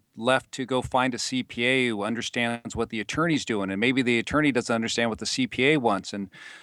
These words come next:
so as a result, the client doesn't really have a plan that works for them in their investing. And I saw that relatively early on in, in, uh, my career in working with people who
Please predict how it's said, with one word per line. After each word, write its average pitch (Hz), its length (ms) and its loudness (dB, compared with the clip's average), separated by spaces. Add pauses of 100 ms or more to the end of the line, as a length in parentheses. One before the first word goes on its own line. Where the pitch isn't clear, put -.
so 170 160 6
as 139 100 4
a 135 40 0
result, 175 400 6
the 131 80 -4
client 147 480 2 (280)
doesn't 156 240 2
really 175 160 4
have 139 140 4
a 123 40 0
plan 170 420 2
that 131 180 0
works 131 420 0
for - 140 -4
them 117 340 0
in 131 140 -4
their 123 200 2
investing. 117 680 0 (580)
And 147 160 4
I 143 100 4
saw 190 200 6
that 175 180 6
relatively 131 520 -4
early 131 260 -2
on 131 220 4
in, 107 160 -6 (100)
in, 110 360 -10 (100)
uh, 107 200 -4
my 104 200 -2
career 113 600 0 (200)
in 107 240 -6
working 143 380 -2
with 104 320 -4 (180)
people 110 300 -6
who 117 180 -6